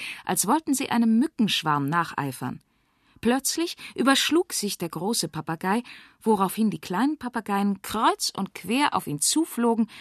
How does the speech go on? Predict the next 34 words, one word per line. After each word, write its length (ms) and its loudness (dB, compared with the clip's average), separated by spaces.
und 160 2
sich 160 2
schließlich 560 0
einer 440 2
im 180 -2
anderen 500 2
verfing. 520 -8
Dem 160 -8
Traumtänzerchen 840 -4
hingegen 440 -4
schienen 400 2
diese 260 -2
Turbulenzen 600 -2
nichts 320 -2
auszumachen. 640 -6
Mit 220 -2
einem 340 2
Satz 400 -2
sprang 460 0
es 140 0
auf 160 -8
Noras 360 -2
Kommode, 480 -4
wobei 300 -8
es 100 -10
gegen 220 -10
etwas 420 -8
Hölzernes 560 -4
stieß, 520 -6
das 240 -6
polternd 600 -6
zu 140 -4
Boden 400 -10
fiel. 280 -16